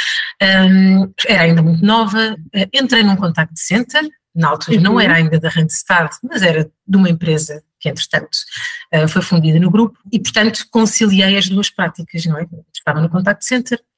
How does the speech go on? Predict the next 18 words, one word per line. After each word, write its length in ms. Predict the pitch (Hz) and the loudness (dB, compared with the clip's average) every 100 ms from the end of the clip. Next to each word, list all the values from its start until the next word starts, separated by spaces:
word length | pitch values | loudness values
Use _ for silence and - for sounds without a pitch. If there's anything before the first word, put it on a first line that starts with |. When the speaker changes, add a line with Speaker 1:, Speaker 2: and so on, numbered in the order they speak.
| _ | _
Speaker 1:
e, 140 | 175 175 | -6 -4
e 40 | |
praticava, 640 | 180 175 165 - 165 165 165 | -2 0 -2 0 0 0 -2
Speaker 2:
Certo. 160 | 170 165 | 0 2
Speaker 1:
eh, 640 | 156 151 147 147 147 160 | 2 2 0 0 -2 -2
aquilo 200 | 165 170 | 0 0
que 100 | 165 | 2
era 120 | 160 156 | 2 2
a 40 | |
minha 300 | 156 170 170 | 2 4 4
área 160 | 156 160 | 2 0
de 100 | - | -2
formação. 540 | 156 143 - 156 160 - - - - - - - - | -6 -6 -6 -6 -8 -10 -10 -8 -10 -12 -16 -12 -2
A 40 | |
vida 260 | 220 240 214 | 2 4 4
dá 120 | 190 | 4
muitas 320 | 185 190 202 | 4 4 2
voltas 560 | 185 214 208 226 226 - | 2 0 0 -4 -4 -4